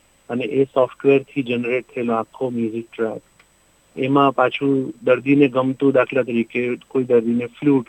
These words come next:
ગમે છે, કોઈકને પિયાનો ગમે છે, તો એ ઇન્સ્ટ્રુમેન્ટ્સ પણ એમાં એડ કરવામાં આવે છે, જેથી દર્દીને એની સાથે રિલેટ કરી શકે અને એને દવા લેતા હોય એવું ના લાગે. જેવી રીતે કેપ્સ્યુલની ઉપર જે એક,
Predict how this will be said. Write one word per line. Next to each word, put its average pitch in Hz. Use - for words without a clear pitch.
ગમે 110
છે, -
કોઈકને 110
પિયાનો 127
ગમે 117
છે, 110
તો 139
એ 156
ઇન્સ્ટ્રુમેન્ટ્સ 143
પણ 143
એમાં 131
એડ 117
કરવામાં 110
આવે 107
છે, -
જેથી 135
દર્દીને 135
એની 135
સાથે 135
રિલેટ 113
કરી 113
શકે 110
અને 127
એને 123
દવા 123
લેતા 135
હોય 120
એવું 117
ના 110
લાગે. -
જેવી 143
રીતે 147
કેપ્સ્યુલની 151
ઉપર 139
જે 139
એક, 135